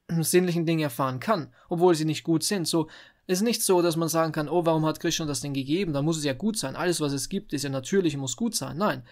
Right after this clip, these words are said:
die Welt hat ihre Dualität, damit jeder das machen kann, was er möchte, dass die gesamte Bandbreite von Erfahrungen gegeben ist. Aber das heißt nicht, dass alles gut ist. Und, äh, Sexualität ist eben eine Sache, die nur dann gut ist, wenn man sie eben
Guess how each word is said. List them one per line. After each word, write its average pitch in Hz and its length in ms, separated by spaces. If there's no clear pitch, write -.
die 175 140
Welt 170 320
hat 165 180
ihre 156 400
Dualität, 165 800
damit 160 600
jeder 160 360
das 160 300
machen 160 300
kann, 151 200
was 147 140
er 143 60
möchte, 202 360
dass 131 120
die 156 100
gesamte 151 380
Bandbreite 143 720
von 147 160
Erfahrungen 139 600
gegeben 143 520
ist. 196 260
Aber 156 80
das 139 100
heißt 151 180
nicht, 147 140
dass 131 160
alles 139 300
gut 165 280
ist. 160 400
Und, 165 320
äh, 170 160
Sexualität 170 600
ist 170 160
eben 165 160
eine 143 160
Sache, 165 400
die 165 160
nur 165 180
dann 165 320
gut 170 260
ist, 196 300
wenn 165 160
man 170 160
sie 165 200
eben 170 280